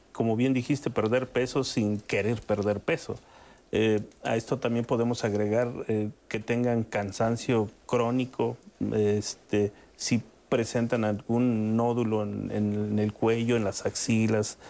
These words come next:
en las ingles, que pueden, o, eh, con pequeños golpes que podemos darse en la mesa,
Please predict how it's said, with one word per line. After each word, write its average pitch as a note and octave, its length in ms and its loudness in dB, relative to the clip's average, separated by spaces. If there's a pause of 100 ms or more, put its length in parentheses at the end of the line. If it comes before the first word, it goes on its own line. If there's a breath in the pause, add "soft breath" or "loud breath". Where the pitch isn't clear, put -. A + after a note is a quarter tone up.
(220 loud breath)
en G#2+ 140 2
las G#2 240 0
ingles, A#2 500 0 (440 loud breath)
que - 100 0
pueden, B2+ 420 2 (340 loud breath)
o, B2 400 2 (100)
eh, A2 280 2
con A2+ 180 0
pequeños B2+ 760 0
golpes B2 500 0
que A2+ 100 -4
podemos A#2+ 640 2
darse B2 300 2
en A2+ 80 0
la G#2 80 0
mesa, A#2+ 540 0